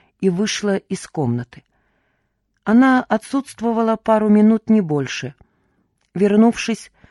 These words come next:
она резко заявила, что у нее совсем нет времени, так что Саше лучше уйти. «Я заявлю в милицию», дрожащим голосом ответила девушка. «Я должна заявить. Я просто вас предупреждаю.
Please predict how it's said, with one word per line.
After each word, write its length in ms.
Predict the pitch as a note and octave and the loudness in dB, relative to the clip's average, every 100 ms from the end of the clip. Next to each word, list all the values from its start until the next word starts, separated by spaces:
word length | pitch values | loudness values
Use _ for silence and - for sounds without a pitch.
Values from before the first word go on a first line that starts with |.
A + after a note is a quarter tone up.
| _ | _
она 260 | - G3 G3+ | 2 4 4
резко 320 | G#3+ G3 - | 2 -2 -4
заявила, 460 | F3 G3 F#3+ F#3 E3+ | -2 -2 0 -2 -2
что 260 | - F#3 | -4 -4
у 80 | F3 | 0
нее 260 | F3+ F3+ F3+ | 2 2 0
совсем 540 | - F3+ - F3 D#3+ | -2 -6 -2 -2 0
нет 220 | E3 D#3 | 0 -2
времени, 460 | F3 G#3 A3+ A3 G#3+ _ - - | -4 0 2 4 2 _ -20 -6
так 180 | A3 - | -4 -4
что 180 | - | -6
Саше 400 | G#3 - A3 - | -4 -2 -2 -2
лучше 340 | G#3+ G#3 - G#3+ | -4 -4 -4 -4
уйти. 500 | A3 A3 - C3+ - _ _ _ _ _ _ _ _ - | -4 -6 -6 -8 -8 _ _ _ _ _ _ _ _ -2
«Я 220 | E3 F#3+ | 2 2
заявлю 420 | F3 G3 F#3 G3+ | 4 2 2 0
в 100 | F3+ | 4
милицию», 680 | G3+ G#3+ A3+ - - C#3+ - _ _ _ _ - | 6 6 4 -2 -6 -6 -8 _ _ _ _ -6
дрожащим 640 | E3 D#3+ D#3 D#3 - D#3 | -2 -2 -2 -4 -4 -4
голосом 400 | D3+ E3+ E3 D3+ | -2 -2 -2 -4
ответила 460 | D3+ D#3+ D3+ E3 E3+ | -4 -4 -6 -4 -2
девушка. 500 | E3 C#3 C#3 - C3 - - | -2 -4 -6 -10 -14 -16 -10
«Я 160 | - G3 | 0 2
должна 460 | G3 G#3+ G#3 A#3 | 4 2 2 2
заявить. 560 | F3 F3+ G3 F3+ D#3 - - - | 2 0 -2 -2 -6 -10 -20 -6
Я 160 | F#3 G3+ | 0 0
просто 460 | G3+ A#3+ - - | 0 -2 -2 -2
вас 220 | G3+ A3+ - | 2 2 0
предупреждаю. 920 | A3 G#3 G#3 A#3 G#3 G#3+ E3 C3 | -6 -4 -4 -4 -2 0 0 -2